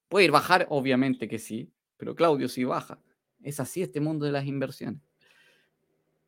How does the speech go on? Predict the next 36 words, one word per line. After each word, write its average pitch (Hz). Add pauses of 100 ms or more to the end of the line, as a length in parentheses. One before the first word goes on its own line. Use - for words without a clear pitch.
(460)
Pero 202
puede 220
ir 214
creciendo. 165 (1000)
Y 143
si 170
va 202
creciendo 214
el 190
valor 180
de 185
la 175
criptomoneda, 180 (440)
significa 175
que 180
vas 175
ganando 175
por 262
el 247
staking, 240 (400)
por 208
el 208
interés 196
que 262
te 262
va 240
dando 226
diariamente 214 (260)
y -
además 233
por 226
la 202
valorización 247
de 233
la 233
criptomoneda. 214